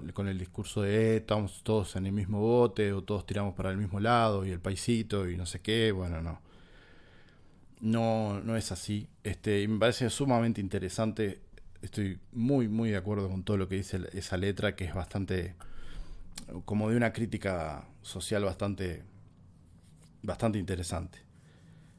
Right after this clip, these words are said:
Luego abre el C D número dos con probablemente la canción más conocida de Ismael, que, que de hecho es una composición, eh, familiar,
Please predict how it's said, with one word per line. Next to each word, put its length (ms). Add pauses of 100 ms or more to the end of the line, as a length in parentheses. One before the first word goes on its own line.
(1600)
Luego 360
abre 200
el 80
C 220
D 380
número 300
dos 420 (280)
con 420 (120)
probablemente 520
la 100
canción 300
más 140
conocida 600
de 80
Ismael, 480 (1600)
que, 760 (640)
que 300
de 120
hecho 260
es 220 (720)
una 180
composición, 960
eh, 180
familiar, 680